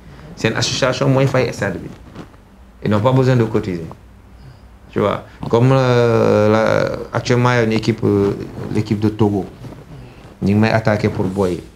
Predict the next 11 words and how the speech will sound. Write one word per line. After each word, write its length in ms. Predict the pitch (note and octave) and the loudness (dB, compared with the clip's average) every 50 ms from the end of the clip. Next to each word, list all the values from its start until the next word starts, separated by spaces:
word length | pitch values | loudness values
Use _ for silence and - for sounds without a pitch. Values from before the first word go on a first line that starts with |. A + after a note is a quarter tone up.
| - - - C#3 C3 - - - - - - - - - - | -20 -20 -20 -20 -20 -20 -20 -20 -20 -20 -20 -20 -20 -8 -4
Boo 160 | F#2+ G2 A2+ | -2 0 2
leen 100 | B2 C3 | 2 2
waxee, 200 | B2+ B2+ B2 B2+ | 2 2 0 2
dañuy 200 | A2 B2 A#2+ C3+ | 2 2 2 2
woo 220 | C3+ B2+ C3+ C#3 C3+ | 2 2 2 2 0
seen 340 | C#3 - B2 C3+ C#3 C#3+ - - - | 0 0 0 0 0 -2 -4 -6 -4
président, 440 | - B2+ B2+ B2 B2 A#2 A2 G#2 G#2+ - - - - - - - - - | -2 0 0 2 0 0 -2 -2 -4 -10 -14 -18 -20 -20 -20 -20 -10 -6
moom 140 | G2 G#2 A2 | -4 -2 -2
mooy 140 | A2 A#2 A2 | 0 -2 0
débloqué 440 | G#2+ A2+ A#2 A#2+ A#2+ A#2 G#2+ A2+ | 0 -2 0 0 0 0 0 -2
xaalis 480 | G#2 - - G#2 F#2+ A#2+ C#3 C3+ - - | -6 -6 -4 -4 -4 -4 -4 -6 -10 -14